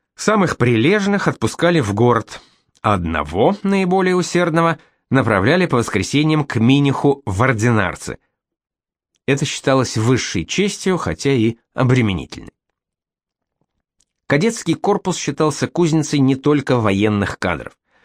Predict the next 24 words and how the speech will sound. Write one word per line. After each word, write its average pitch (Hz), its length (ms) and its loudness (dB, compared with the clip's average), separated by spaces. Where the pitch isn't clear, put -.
Это 110 140 -2
было 131 180 4
лучшее 151 420 2
в 131 40 2
России 143 560 0
элитарное 123 640 0
учебное 101 480 0
заведение, 123 600 -2
выпускники 147 540 0
которого 185 380 0
должны 131 320 2
были 131 220 2
блистать 117 800 -2
и 175 140 2
на 143 200 2
ставской - 640 -4
службе. 104 440 -2
Потому 98 280 -2
программа 104 480 0
обучения 131 440 -2
отличалась 120 480 -2
основательностью. 113 920 -2
Родной 123 560 2
язык, 135 420 -2